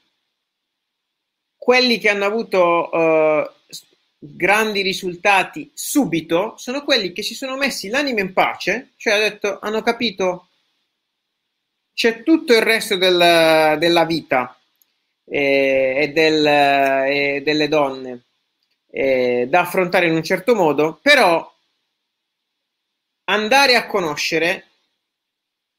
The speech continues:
io mi devo fare il culo, ok? Non, non è possibile prendere scorciatoie per andare a conoscere. Andare a conoscere ti devi prendere per la collottola e lo devi fare. E lo devi fare.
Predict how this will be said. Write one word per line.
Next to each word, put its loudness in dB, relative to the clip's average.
io 0
mi 0
devo 0
fare -4
il -12
culo, -10
ok? -4
Non, -2
non -2
è -2
possibile 0
prendere 0
scorciatoie -6
per -6
andare -6
a -8
conoscere. -14
Andare 0
a -2
conoscere -2
ti -8
devi 2
prendere 0
per -2
la 0
collottola -2
e 0
lo 0
devi -2
fare. -20
E -2
lo -4
devi -2
fare. -18